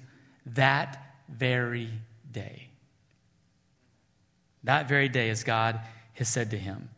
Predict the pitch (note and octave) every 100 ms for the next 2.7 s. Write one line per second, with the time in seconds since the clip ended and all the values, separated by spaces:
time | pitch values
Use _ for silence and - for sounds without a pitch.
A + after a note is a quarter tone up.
0 | _ _ _ - B2+ B2+ - F3 F3+ D#3
1 | - D#3+ C#3+ D#3 D3+ - D#3 D#3 C#3+ D3
2 | D#3 C#3+ D3+ D3 D#3+ D3+ D3